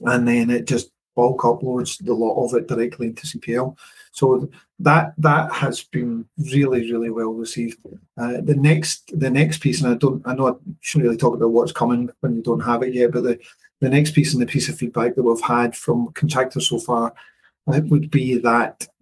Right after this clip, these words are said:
when we look to do it for diarised charges, um, which for, you know, for those people that don't know what those are, those are kind of regular pieces of work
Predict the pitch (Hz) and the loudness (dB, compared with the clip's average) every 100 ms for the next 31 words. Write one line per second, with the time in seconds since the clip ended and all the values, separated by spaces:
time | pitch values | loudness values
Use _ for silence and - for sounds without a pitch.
0 | 151 131 120 120 120 127 156 135 123 120 | 0 2 2 2 0 0 0 2 2 0
1 | 117 - _ _ _ _ 151 131 147 151 | -2 -6 _ _ _ _ 0 4 2 0
2 | - 151 - 123 123 - - 120 113 127 | -4 -2 2 2 0 -2 0 2 2 0
3 | 123 120 117 113 110 - 139 151 156 110 | 2 2 2 0 -2 2 4 4 2 -4
4 | 110 - - _ _ _ - 113 113 - | -4 -8 -14 _ _ _ -6 -4 -4 0
5 | 80 - 139 113 - - 120 - 127 123 | 0 2 2 2 0 0 0 0 0 2
6 | 123 135 127 120 127 120 117 120 120 117 | 0 0 0 0 0 2 2 4 4 2
7 | 113 123 123 - 123 110 123 143 135 123 | 2 0 -2 0 0 2 2 4 0 2
8 | 151 156 151 131 156 156 | 2 2 2 4 4 2